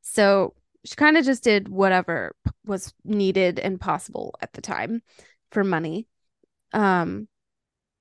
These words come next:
but she was known to spend a, a lot of her money on alcohol. And in the days before her death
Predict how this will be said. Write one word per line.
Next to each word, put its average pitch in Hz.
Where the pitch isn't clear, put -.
but 220
she 226
was 220
known 247
to 254
spend 208
a, 202
a 214
lot 196
of 202
her 226
money 190
on 190
alcohol. 175
And 196
in 226
the 214
days 214
before 240
her 247
death 190